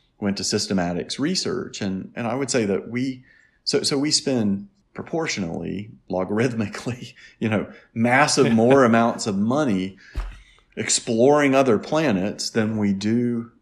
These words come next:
Speaker 1: you know, the, the, the, the, than we do the planet that we are on, the planet that, that I would argue we're stuck with. You know, if, if we, if we invested that type of money into, you know, in, into the infrastructure of,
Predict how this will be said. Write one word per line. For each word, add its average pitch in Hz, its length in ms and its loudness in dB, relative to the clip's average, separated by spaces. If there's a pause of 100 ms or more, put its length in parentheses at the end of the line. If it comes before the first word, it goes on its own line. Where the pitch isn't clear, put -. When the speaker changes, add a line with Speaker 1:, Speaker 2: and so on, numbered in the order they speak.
(120)
Speaker 1:
you 110 80 -6
know, 95 140 -2
the, 101 160 0
the, - 340 -10
the, - 200 -8
the, 110 200 -8
than 127 240 -2
we 135 80 0
do 120 220 2
the 104 120 0
planet 135 540 -2
that 120 120 -2
we 135 180 0
are 123 160 4
on, 104 320 2
the 98 80 0
planet 127 400 0
that, - 300 -6
that 98 220 -4
I 127 180 0
would 147 140 0
argue 98 380 0
we're 92 220 -2
stuck - 680 -6
with. - 460 -8 (500)
You 120 180 -2
know, 104 120 2
if, 101 120 -6
if 117 220 -8
we, 131 380 -4
if 139 160 -8
we 151 200 -2
invested 113 840 -2
that 123 320 -2
type 120 360 -4
of 101 200 -4
money 107 480 -2 (560)
into, 95 800 -4 (260)
you 101 180 -8
know, 90 80 -4
in, 90 260 -8
into 98 260 -8
the 92 340 -8
infrastructure 98 960 -4
of, 90 360 -8